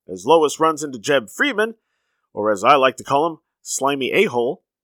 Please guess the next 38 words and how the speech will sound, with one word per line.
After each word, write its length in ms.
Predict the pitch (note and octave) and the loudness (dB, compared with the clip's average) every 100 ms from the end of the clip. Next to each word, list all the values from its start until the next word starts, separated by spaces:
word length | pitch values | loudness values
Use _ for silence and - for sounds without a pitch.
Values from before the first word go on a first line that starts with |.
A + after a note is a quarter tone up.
| _ | _
Lex 360 | - C4 - F3+ | 6 6 6 2
wants 260 | G3+ - | 2 0
to 120 | - | -4
know 280 | E3+ E3+ E3+ | 0 2 0
more 360 | E3 F#3 C#3 A2 | -2 -2 0 0
about 280 | G#2+ A2 - | 0 0 -2
this 240 | A2 - | -6 -6
Man 320 | G#2 A2+ A2 | -6 -6 -6
of 80 | G2 | -8
Steel 500 | - A2 G2 F#2 - - | -10 -6 -6 -6 -8 -8
and 120 | A#2+ | -6
the 80 | A2 | -2
Toastmasters. 840 | F#3+ C#3+ - F#2 - C#2+ - - - _ | 0 -2 -4 -10 -10 -16 -18 -18 -20 _
Speaking 420 | - - C3+ C#3 C3 | -16 -6 -6 -4 -4
of 120 | A#2+ | 2
which, 360 | A3+ - - - _ _ _ _ | 2 2 -10 -12 _ _ _ _
Man 280 | G2+ A#2 A2+ | -6 -4 -2
of 80 | A2 | -6
Steel, 400 | - D#3+ A3+ A#3 | 0 2 4 2
who 200 | A3 A#3+ | 0 4
I 120 | A#3 | 4
will 200 | A3+ A3 | 6 2
just 280 | F3+ F#3 - | 2 0 0
be 80 | D#3+ | -2
referring 380 | D#3 D#3+ D3 C#3 | 0 0 0 -2
to 120 | C3+ | -4
as 120 | - | -2
Steel 300 | - D4 G#3+ | 0 4 4
from 200 | - C3 | 2 -2
now 180 | C3 B2+ | 0 0
on 120 | C#3+ | -2
because 400 | C3 A#2 G2+ F2+ | -4 -6 -6 -6
Man 220 | D3+ F3+ | -4 -2
of 80 | D3 | -4
Steel 260 | - C#3+ B2+ | -2 0 0
is 140 | G#2+ | -2
a 60 | G#2+ | -6
mouthful, 500 | C3 B2+ A#2+ C3+ | -6 -4 -4 -4